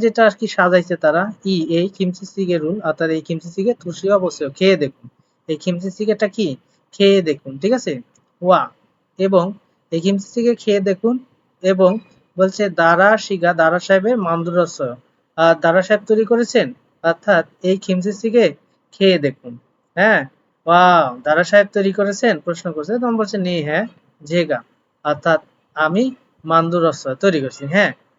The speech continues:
আমি তৈরি করছি, মানে দারা সাহেব নিজে বলতেছে। তখন বলছে, "খিমচি শিগে গা-, খিমচি শিগে", অর্থাৎ এই যে যেটা আসলে সেটা মাসি অর্থ স্বাদ কেমন, এই যে যেহেতু লাস্টে ম্যাপটা থেকে সেইটা বলছে, "ম্যাপ জিমান", অর্থাৎ ঝোম একটু ম্যাপ জিমান। আহ,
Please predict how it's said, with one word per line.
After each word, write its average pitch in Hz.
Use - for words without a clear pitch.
আমি 214
তৈরি 139
করছি, 123
মানে 151
দারা 160
সাহেব 208
নিজে 180
বলতেছে। 127
তখন 185
বলছে, 208
"খিমচি 190
শিগে 196
গা-, 160
খিমচি 185
শিগে", 190
অর্থাৎ 170
এই 202
যে 185
যেটা 170
আসলে 180
সেটা 190
মাসি 180
অর্থ 156
স্বাদ 208
কেমন, 247
এই 233
যে 196
যেহেতু 185
লাস্টে 170
ম্যাপটা 160
থেকে 180
সেইটা 165
বলছে, 151
"ম্যাপ 180
জিমান", 151
অর্থাৎ 185
ঝোম 170
একটু 147
ম্যাপ 165
জিমান। 151
আহ, 147